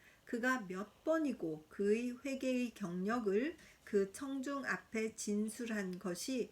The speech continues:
성서에 나타난 것으로 알 수 있습니다. 그리고 이 일은 또 그의 편지가 훈계적이 아니고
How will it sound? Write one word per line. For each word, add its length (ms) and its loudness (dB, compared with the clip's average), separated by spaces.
성서에 880 -2
나타난 640 -4
것으로 640 -2
알 160 -4
수 160 -10
있습니다. 720 -8
그리고 580 0
이 220 0
일은 500 0
또 200 -2
그의 340 0
편지가 640 -2
훈계적이 920 -2
아니고 600 -4